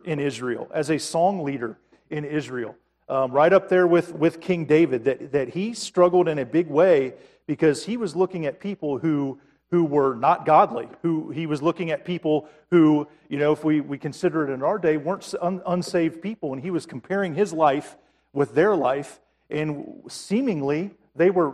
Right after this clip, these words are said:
they were prospered, they were taken care of, but he was looking at his own life, and it's, it's almost like he was saying, "God, wh-, what's going on? Where, where's my blessing? What, what's, what's going on with me?" Um, and, you know, we, we compare ourselves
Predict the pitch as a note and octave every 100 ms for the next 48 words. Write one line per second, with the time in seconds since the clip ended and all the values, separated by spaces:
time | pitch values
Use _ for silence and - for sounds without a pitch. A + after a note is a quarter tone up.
0 | C#3 F#3 G3+ - E3 G#3+ - G#3+ A#2 _
1 | D#3+ F3+ - F3 E3+ D3 F3+ G3+ C#3 C3
2 | - - _ _ - D#3+ D3+ D#3 - -
3 | - G#3+ B3 E3 E3+ E3+ D3 D#3+ A#3+ G3+
4 | D3 C#3 E3 F#3 D#3 D3+ - F#3 D#3+ E3
5 | G3+ G3 F3 D#3 E3+ D3 - F3 E3+ C3
6 | C#3+ F3+ F3+ _ - - _ _ C3+ B2+
7 | C#3 D#3 G3 F3+ E3+ G3+ C3 D#3+ F3 D3
8 | D#3 G3 D#3 F#3 A3 B3 B2 - - _
9 | _ _ _ _ - D3 D#3+ E3 - D3
10 | F3+ F3 - F3+ E3+ E3+ D#3 E3+ G3+ F#3+
11 | - _ _ _ _ _ - D3 D3 D3
12 | - F3 E3 E3+ - F3 E3+ E3 D#3 B3
13 | B3+ - D#3 A#3 B3+ F#3+ - F#3 E3+ D3+
14 | C3+ - D#3+ C3 B2+ B2+ -